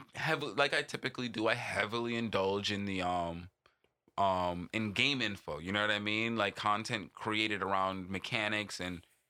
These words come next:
and, and, and, and content generated from the game itself. And so, uh, boy, oh boy,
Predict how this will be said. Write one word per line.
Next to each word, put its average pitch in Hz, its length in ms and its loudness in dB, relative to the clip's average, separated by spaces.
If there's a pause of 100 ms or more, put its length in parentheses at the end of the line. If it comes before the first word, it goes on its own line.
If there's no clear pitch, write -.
(160)
and, 90 300 0
and, 90 400 -2
and, 85 480 -4
and 85 280 -4
content 110 360 -2
generated 95 420 -2
from 92 140 -6
the 90 60 -2
game 90 220 -4
itself. 107 380 0 (460)
And 113 180 -2
so, 110 320 4
uh, 101 460 4 (680)
boy, 92 300 0
oh 87 140 0
boy, 82 440 -2